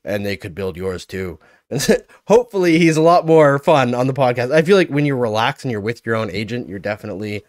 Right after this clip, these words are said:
in a better situation. But yeah, that's gonna be super hype tomorrow. But yeah, Max Pacioretty, great hab. Unfortunately, not very many people have scored a lot since he left. But, uh, I suppose we should probably talk about this game a little bit.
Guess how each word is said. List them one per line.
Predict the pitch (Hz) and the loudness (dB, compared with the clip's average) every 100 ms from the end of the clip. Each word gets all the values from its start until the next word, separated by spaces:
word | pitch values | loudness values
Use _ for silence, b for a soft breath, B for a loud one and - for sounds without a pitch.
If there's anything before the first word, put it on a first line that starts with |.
| _ _ _ _ _ | _ _ _ _ _
in | 120 | -6
a | 110 | -4
better | 110 107 | -4 -6
situation. | - 107 110 101 120 127 - | -8 -8 -8 -6 -6 -8 -6
But | 123 | -2
yeah, | 117 | 0
that's | 98 139 160 | 0 0 0
gonna | 160 120 | -2 -2
be | 110 | -4
super | - - - 160 147 127 | -6 -8 -2 -2 0 -2
hype | 113 110 101 _ _ | -2 -6 -8 _ _
tomorrow. | 127 110 107 95 98 b b b b _ | -6 -2 -2 -4 -6 b b b b _
But | 120 107 - | -2 -2 -2
yeah, | 120 87 | -2 0
Max | 127 165 - | -2 -2 0
Pacioretty, | 160 147 135 123 117 113 113 - _ - | 0 2 2 0 0 -2 -6 -10 _ -20
great | 117 147 156 | 0 2 2
hab. | 127 131 113 110 - | 0 0 0 -2 -4
Unfortunately, | 135 - 127 - - 120 123 113 110 _ _ _ | -4 -2 -2 -2 -6 -2 -2 -2 -6 _ _ _
not | 120 131 | -2 0
very | 131 135 | 0 0
many | 123 | 0
people | 113 123 107 | -2 -4 -4
have | 110 101 | -4 -6
scored | - 110 110 95 _ _ | -6 -4 -4 -6 _ _
a | 104 | -2
lot | 104 101 95 - _ _ _ | 2 2 0 -8 _ _ _
since | - 107 90 | -8 -8 -8
he | 95 | -10
left. | 92 92 90 _ b b _ | -8 -8 -10 _ b b _
But, | 120 - 147 | -4 0 0
uh, | 139 - - | 0 -2 -2
I | 147 | 0
suppose | 247 262 | 2 4
we | 285 | 4
should | 247 | 4
probably | 151 147 160 | 2 4 2
talk | 156 143 131 | 2 0 2
about | 120 104 | -2 0
this | 131 | -4
game | - 127 110 | 0 0 0
a | |
little | 110 101 | -4 -2
bit. | 104 | -4